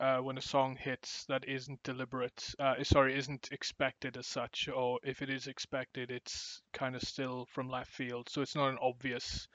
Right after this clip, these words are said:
song that needs to play, you know, like the, uh, my f-, my, pro-, I don't know, probably my favourite,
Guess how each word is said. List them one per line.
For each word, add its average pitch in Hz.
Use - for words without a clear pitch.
song 127
that 127
needs 131
to -
play, 123
you 123
know, 131
like 127
the, 127
uh, 127
my 156
f-, -
my, 170
pro-, 185
I 175
don't 175
know, 147
probably 180
my 175
favourite, 139